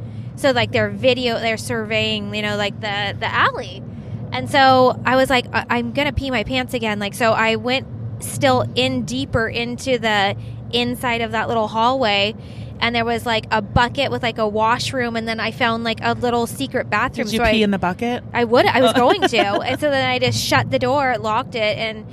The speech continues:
Speaker 1: the window was open, and I know those girls heard me pee the whole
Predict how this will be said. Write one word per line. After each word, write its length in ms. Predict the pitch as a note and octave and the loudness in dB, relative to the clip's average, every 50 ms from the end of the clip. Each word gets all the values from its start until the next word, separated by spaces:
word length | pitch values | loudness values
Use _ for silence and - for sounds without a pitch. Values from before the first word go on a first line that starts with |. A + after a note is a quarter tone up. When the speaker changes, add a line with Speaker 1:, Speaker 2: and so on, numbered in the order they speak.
| - - - - - | -14 -14 -10 -4 0
Speaker 1:
the 100 | C4 C4+ | 2 4
window 320 | C4+ C4+ C4 C#4+ D4+ C#4+ | 4 4 2 4 4 4
was 160 | C#4 B3+ B3+ B3+ | 4 4 2 2
open, 320 | A#3 B3+ - D4 C4 A#3 | 0 0 0 -4 -6 -4
and 80 | A3+ A3 | -4 -4
I 100 | A3 A3 | -4 -2
know 160 | A3 A3+ A#3+ | -2 -2 -2
those 180 | B3+ B3 A#3+ | -2 -4 -4
girls 280 | - A#3+ A#3 A#3 A3 A3 | -2 -2 0 0 0 -2
heard 320 | G#3+ G3+ G#3+ A#3+ B3 A3 | -4 -4 -2 -2 -2 -2
me 120 | A3 G#3 G3 | -4 -6 -4
pee 260 | - - - A#3+ A#3+ G#3 | -4 -4 -4 -4 -4 -4
the 120 | G3 F#3 | -4 -2
whole 300 | A3 G#3+ G#3 G3+ G3+ G3 | -2 -2 -2 -2 -4 -4